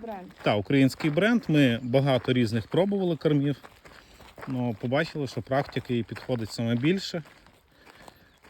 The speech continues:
Speaker 2: Е, також даємо їй собачі консерви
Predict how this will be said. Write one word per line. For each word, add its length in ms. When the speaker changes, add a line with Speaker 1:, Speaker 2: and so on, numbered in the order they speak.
Speaker 2:
Е, 420
також 500
даємо 500
їй 440
собачі 480
консерви 640